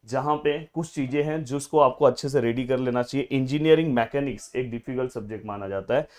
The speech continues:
और एक बीडब्ल्यूई आप ले सकते हो डिफिकल्ट सब्जेक्ट में। अगर इतनी चीज़ें, mostly ज़्यादा से लोग जो फेल होते हैं दोस्तों, यही सब सब्जेक्ट में फेल होते हैं। अब देखो यहाँ पे,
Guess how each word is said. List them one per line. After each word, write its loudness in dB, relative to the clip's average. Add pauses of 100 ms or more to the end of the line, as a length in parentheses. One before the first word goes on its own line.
(200)
और 2
एक 0
बीडब्ल्यूई 2 (360)
आप 0
ले 4
सकते -8
हो -2
डिफिकल्ट -4
सब्जेक्ट -8
में। -4 (340)
अगर 4
इतनी 0
चीज़ें, -2 (260)
mostly 0
ज़्यादा 8
से -2
लोग 4 (400)
जो 0
फेल 4
होते 6
हैं 6
दोस्तों, 0
यही 0
सब -4
सब्जेक्ट 0
में -2
फेल -4
होते -2
हैं। -4
अब -8
देखो -6
यहाँ -4
पे, -18